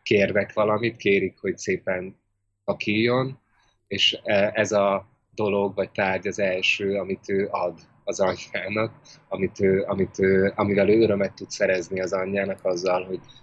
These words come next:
teljesíti a kérést. És, ö, ö, számomra mindig e-, ezt a, ezt az, ezt az elméletet rezgeti, mozgatja be ez a rész, ahogyan egyszer arról olvasunk, hogy egy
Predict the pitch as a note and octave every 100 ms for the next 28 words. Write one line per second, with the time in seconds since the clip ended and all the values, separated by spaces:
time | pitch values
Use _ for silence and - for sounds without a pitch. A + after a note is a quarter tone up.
0 | - F#2 F2+ F2 - F2 G2 F2+ - F2+
1 | F2 F2+ - - _ - - - - G2
2 | - - G#2+ G#2+ G#2+ - _ _ _ _
3 | _ _ G#2+ G#2 G#2 G#2 G#2+ - _ _
4 | _ - A#2 A2+ A2+ A2+ A#2+ B2 A#2+ G#2+
5 | A#2+ B2+ A#2 - A2+ A2 A#2+ - A#2+ A2
6 | A2+ B2 - A#2+ A2 G#2+ G#2+ G#2+ G2+ -
7 | G2+ - _ _ _ - G#2 G#2+ F#2 G2+
8 | - G#2 G#2+ G2 G2 - G2 F2+ G2+ G2+
9 | F#2+ G2 G2 G2 G#2+ - - - G2+ G2+
10 | G#2 G#2 G#2 G#2 A2+ _ _ A2+ A2 -
11 | G#2+ G#2 G#2+ G#2 G#2 G#2 - G#2+ G2+ G#2+
12 | G2 G2 F#2+